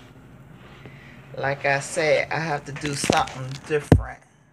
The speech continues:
That's the compost.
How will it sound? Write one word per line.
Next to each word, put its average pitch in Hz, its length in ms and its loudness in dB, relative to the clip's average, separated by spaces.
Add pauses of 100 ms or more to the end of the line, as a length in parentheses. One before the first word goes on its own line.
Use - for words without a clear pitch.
(1300)
That's 143 360 2
the - 180 0
compost. - 1120 0